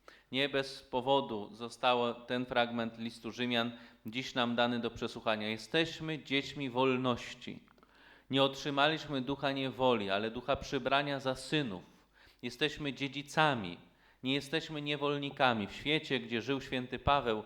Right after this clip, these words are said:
to porównanie było bardzo mocne. Niewolnik i wolny obywatel, dziedzic. Między nimi była wielka różnica.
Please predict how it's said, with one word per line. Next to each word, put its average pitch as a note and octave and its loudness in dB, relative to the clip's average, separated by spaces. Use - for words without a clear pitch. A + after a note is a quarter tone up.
to A#2+ 0
porównanie C3 0
było C3 0
bardzo B2+ 0
mocne. G#2+ -4
Niewolnik C3+ 6
i B2 4
wolny A#2 6
obywatel, A2+ 0
dziedzic. C3+ 2
Między B2+ -4
nimi D3+ 0
była C#3 6
wielka D3+ 2
różnica. C3 -2